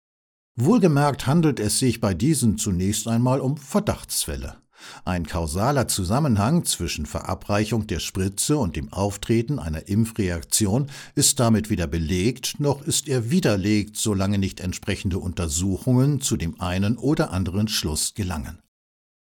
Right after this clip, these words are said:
Die im aktuellen Sicherheitsbericht für den Zeitraum siebenundzwanzigster Dezember zweitausendzwanzig bis Jahresende zweitausendeinundzwanzig aufgeführten zweitausendzweihundertfünfundfünfzig Sterbefälle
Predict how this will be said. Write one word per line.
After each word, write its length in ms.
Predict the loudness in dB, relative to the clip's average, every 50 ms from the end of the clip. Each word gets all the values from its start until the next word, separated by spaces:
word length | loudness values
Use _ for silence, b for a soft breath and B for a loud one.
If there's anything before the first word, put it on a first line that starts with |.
| _ _ -2
Die 200 | 0 0 2 2
im 160 | 2 0 0
aktuellen 560 | 0 -2 -4 -2 0 0 0 2 2 2 2 2
Sicherheitsbericht 1080 | 2 2 2 2 2 2 2 2 0 -2 0 0 0 2 2 2 0 0 -2 -6 -6
für 160 | -4 -4 -4
den 180 | -4 -4 -4 -4
Zeitraum 640 | -2 -2 -2 -2 -4 -4 -2 -2 0 2 0 0
siebenundzwanzigster 1040 | 0 -2 0 2 2 2 2 2 0 0 -2 -2 -2 -4 -4 -4 -6 -4 -4 -4 -4
Dezember 680 | -4 -6 -4 -2 -2 0 2 2 2 2 2 0 0
zweitausendzwanzig 1200 | -2 -4 -4 -4 -4 -4 -4 -6 -6 -4 -6 -6 -6 -4 -4 -2 -2 -2 -2 -2 -2 -2 -2 -2 -6
bis 260 | -6 -6 -6 -6 -6
Jahresende 960 | -4 -2 -2 0 0 0 -2 -4 -4 -6 -4 -2 -2 0 0 2 0 0 0
zweitausendeinundzwanzig 1500 | -2 -4 -4 -4 -4 -4 -6 -6 -6 -8 -10 -8 -4 -2 0 0 0 0 -2 -2 -4 -4 -4 -4 -2 -2 -4 -4 B B B B B B B
aufgeführten 800 | 0 0 0 0 0 -4 -2 0 0 0 0 2 2 2 2 4
zweitausendzweihundertfünfundfünfzig 2250 | 2 0 0 0 0 0 2 0 0 0 0 0 0 0 0 0 0 0 2 2 2 2 2 0 0 -2 0 0 2 2 4 2 2 2 2 2 2 2 2 -2 -4 -2 -2 -2
Sterbefälle 800 | -2 -2 0 0 0 0 0 -2 -2 -2 -2 0 0 -2 -2